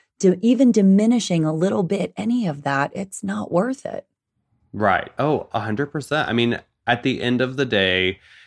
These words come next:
Speaker 2: it really is about the fact that, like, oh, you are sleeping better. Oh, you are having more energy throughout the day. The scale has no relation to those things whatsoever.
Speaker 1: No. And I will even tell clients, as I mentioned at the Coach Summit in my presentation,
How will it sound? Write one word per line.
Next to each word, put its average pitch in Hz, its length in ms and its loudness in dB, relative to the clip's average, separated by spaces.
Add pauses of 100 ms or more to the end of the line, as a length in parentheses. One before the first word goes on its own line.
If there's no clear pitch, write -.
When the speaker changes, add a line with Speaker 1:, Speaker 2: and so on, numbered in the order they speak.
(240)
Speaker 2:
it 120 160 -2
really 123 340 4
is 107 140 2
about 98 260 0
the 107 80 -4
fact 98 320 0
that, 85 140 -2
like, 87 360 -2
oh, 120 120 0
you 110 180 -2
are 101 240 2
sleeping 90 400 -4
better. 82 380 0
Oh, 117 320 2
you 107 340 -4
are 98 520 2
having 104 360 -4
more 101 180 -2
energy 98 380 -2
throughout 92 360 0
the 98 40 -4
day. 85 420 -2
The 110 80 -4
scale 113 440 0
has 107 260 -2
no 92 320 -2
relation 90 480 -4
to 92 120 -8
those 87 200 -6
things 90 380 -8
whatsoever. 78 840 -8 (300)
Speaker 1:
No. 147 440 0
And - 200 0
I 202 140 6
will 208 220 6
even 160 200 2
tell 147 160 2
clients, 151 380 2
as 156 100 -2
I 156 80 6
mentioned 156 360 2
at 151 100 -4
the 147 320 0
Coach - 240 -2
Summit 147 360 2
in 151 180 -2
my 147 180 0
presentation, 151 800 0